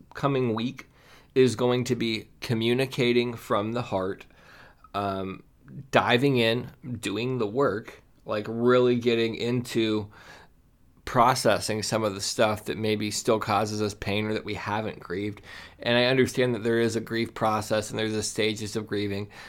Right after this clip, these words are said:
but if you begin to take action and you begin to inventory these situations and you begin to work on it, you can actively move through it quicker.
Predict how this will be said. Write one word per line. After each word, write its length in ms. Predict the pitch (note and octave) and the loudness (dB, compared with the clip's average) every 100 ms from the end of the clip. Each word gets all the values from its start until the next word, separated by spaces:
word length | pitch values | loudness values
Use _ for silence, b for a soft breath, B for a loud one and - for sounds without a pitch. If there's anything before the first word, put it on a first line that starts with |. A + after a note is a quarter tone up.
| B | B
but 160 | A2 A2+ | 2 2
if 120 | A2 | 4
you 100 | B2+ | 0
begin 420 | B2 A#2+ B2 B2+ | 0 2 2 2
to 760 | B2 - B2+ A#2+ A2+ G#2+ G2 - _ _ _ _ - | -4 -2 2 2 0 -4 -8 -10 _ _ _ _ -12
take 280 | - A#2+ - | -6 -4 -2
action 460 | G#2 A2 C#3+ C3+ | -2 0 -2 -2
and 200 | - A2+ | -4 -4
you 120 | A2+ | -4
begin 300 | G#2+ G#2+ A2+ G#2+ | -4 -4 -4 -2
to 220 | A2+ G#2+ | -2 -2
inventory 840 | G#2+ A2+ A#2+ A2+ A#2+ A#2 A#2 A#2 B B B B | 0 0 0 0 2 2 2 0 B B B B
these 220 | - A2+ - | -2 0 2
situations 800 | A#2+ A#2 G#2+ G#2 A2 - B2 A2+ | 2 0 0 0 2 0 -2 -2
and 200 | A2+ A2+ | -6 -4
you 80 | G#2+ | -4
begin 360 | G#2 A2+ A2 | -6 -4 -2
to 120 | G#2+ G2+ | -2 -2
work 300 | G#2 - G2 | -2 -2 -4
on 140 | G#2 | -2
it, 140 | F#2+ - B B - | -4 -8 B B -4
you 120 | A#2+ | -2
can 200 | B2+ - | -2 -2
actively 540 | G#2 A2 - B2 A2+ A2 | 0 -2 0 -2 0 -2
move 360 | G#2 G#2 G#2 | 0 0 -2
through 280 | - A2 G2+ | -4 -2 0
it 160 | - - | -2 -4
quicker. 440 | - E3 - - | 0 0 -2 -10